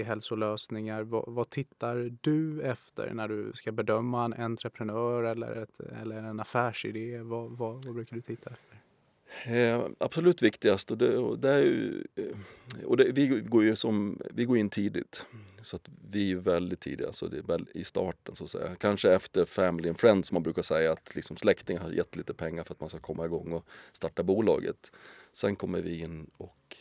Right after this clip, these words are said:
Speaker 2: investerar i, i en idé, eller man kanske har en, eh, en produkt, li-, eh, börjar man kanske till och med ha vågat pröva med några, några kunder, så att säga. Men där tycker jag du är ett väldigt bra exempel på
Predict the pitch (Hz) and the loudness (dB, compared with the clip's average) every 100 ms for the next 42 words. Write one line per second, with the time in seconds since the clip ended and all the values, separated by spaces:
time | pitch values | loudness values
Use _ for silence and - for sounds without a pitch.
0 | _ - 85 85 - 50 50 - 50 50 | _ -10 -8 -4 -2 -2 -4 -10 -12 -10
1 | 50 - - 90 101 135 135 127 113 98 | -10 -12 -10 -10 -2 0 4 4 2 -2
2 | 90 87 82 85 82 87 90 87 - _ | -4 -6 -8 -6 -8 -10 -12 -14 -20 _
3 | - 80 87 92 92 - 90 - 90 98 | -20 -18 -18 -18 -18 -16 -18 -12 -2 -2
4 | - _ - - 87 87 - 85 80 120 | -2 _ -12 -10 -8 -10 -12 -14 -16 -20
5 | - 85 90 90 87 87 85 - - 92 | -20 -10 -8 -6 -8 -8 -6 -6 -4 -6
6 | 85 85 82 _ - 90 85 87 - - | -4 -8 -12 _ -10 -6 -4 -4 -6 -6
7 | 87 82 82 87 85 85 85 82 - 85 | -4 -4 -6 -6 -8 -6 -6 -6 -4 -6
8 | 85 85 - 85 82 - _ - 110 110 | -4 -6 -6 -8 -10 -12 _ 4 6 6
9 | 104 - 117 123 127 - 147 131 110 107 | 2 -6 4 4 4 2 6 8 8 6
10 | 135 131 101 101 101 - 165 151 - - | 2 4 4 6 2 4 2 2 -2 -4
11 | - _ - 90 80 | -4 _ -6 -2 -2